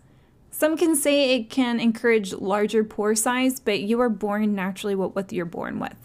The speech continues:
It's just genetics. You can't change your pore size.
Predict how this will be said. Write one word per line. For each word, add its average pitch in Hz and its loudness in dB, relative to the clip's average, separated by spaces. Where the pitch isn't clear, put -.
It's - -12
just 196 -6
genetics. - -4
You 214 -16
can't 214 0
change 190 -2
your - -10
pore 170 -12
size. - -10